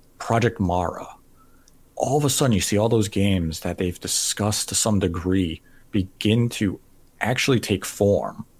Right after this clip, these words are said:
Microsoft could be in a potentially a lot stronger spot a year from now than maybe even Sony.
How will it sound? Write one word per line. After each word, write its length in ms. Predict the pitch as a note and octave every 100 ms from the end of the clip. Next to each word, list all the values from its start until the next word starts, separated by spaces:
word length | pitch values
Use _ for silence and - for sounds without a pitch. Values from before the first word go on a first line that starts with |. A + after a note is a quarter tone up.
| - - - - - - - _ -
Microsoft 500 | G#2+ D3+ F3+ F3 E3+
could 180 | D3 C#3+
be 120 | D3
in 60 | B2
a 60 |
potentially 520 | A2+ - A#2 A#2+ B2+ G#2
a 60 | G#2
lot 300 | G#2 B2+ C#3
stronger 420 | - B2 B2 A2+
spot 460 | - - B2+ C3+ -
a 60 |
year 260 | E2+ F2 C3+
from 180 | D3 G#2+
now 320 | E2 D#2+ G#2 - - - - -
than 340 | B2 D#3 F3 -
maybe 260 | G#3+ D#3+ G3+
even 160 | G3
Sony. 480 | F#3 - G#3 A3 G3